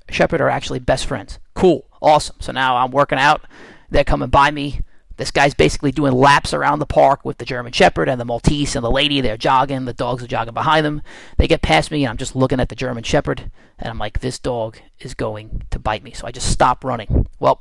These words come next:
luckily, the German Shepherd runs by. The guy runs by. The little white dog stops behind. It takes a little, uh, potty break, takes a dump, right, maybe about ten feet from where I'm working out.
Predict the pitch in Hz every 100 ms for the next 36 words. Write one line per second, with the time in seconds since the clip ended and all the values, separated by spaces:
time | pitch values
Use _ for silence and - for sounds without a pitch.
0 | - 160 - 143 135 131 120 139 131 -
1 | 156 131 123 131 131 127 160 135 117 135
2 | - - - - - - 135 165 160 147
3 | 139 139 127 165 139 107 113 - - -
4 | - _ - 131 156 156 143 143 - 175
5 | 165 156 - - 151 147 - - - 139
6 | 165 170 175 - - - - 143 127 131
7 | 123 123 110 - - 185 175 160 165 170
8 | - - - - - - 127 170 170 -
9 | - - 139 165 147 143 123 - 170 156
10 | 156 156 131 139 127 131 123 135 180